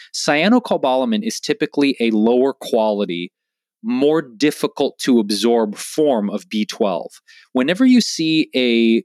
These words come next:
methylated vitamin or mineral, what methylation means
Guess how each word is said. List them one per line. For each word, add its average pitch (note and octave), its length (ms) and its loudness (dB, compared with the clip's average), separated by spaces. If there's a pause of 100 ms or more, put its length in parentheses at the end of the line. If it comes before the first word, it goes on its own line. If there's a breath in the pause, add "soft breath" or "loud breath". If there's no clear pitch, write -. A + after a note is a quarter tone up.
methylated C3+ 920 0
vitamin A2 480 0
or G2 80 0
mineral, F2 500 -6 (440 loud breath)
what A#2+ 160 2
methylation C#3+ 760 0
means G2 500 0